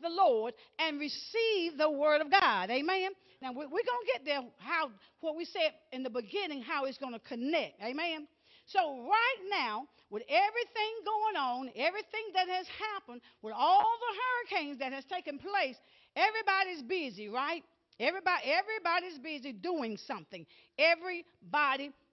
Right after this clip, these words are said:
is busy doing something. Amen? But nobody seems to be taking the time to get themselves filled with the word of God. Amen?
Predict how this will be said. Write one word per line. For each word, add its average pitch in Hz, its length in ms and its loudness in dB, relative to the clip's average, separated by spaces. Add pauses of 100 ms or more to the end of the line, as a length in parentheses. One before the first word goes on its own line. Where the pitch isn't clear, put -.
is 220 160 -12 (140)
busy 254 540 -4 (280)
doing 311 540 -4 (120)
something. 170 520 -10
Amen? 302 480 -2 (380)
But 285 300 0
nobody 381 640 -2 (160)
seems 381 300 -8
to 277 60 -14
be 285 280 -8 (220)
taking 427 340 0 (140)
the - 80 -6
time 240 480 0 (340)
to 302 100 -6
get 349 300 -2
themselves 349 640 -2 (580)
filled 359 460 4 (520)
with 359 360 0 (140)
the 381 100 4
word 359 480 6
of 208 140 -10
God. 180 400 -4
Amen? 359 480 -2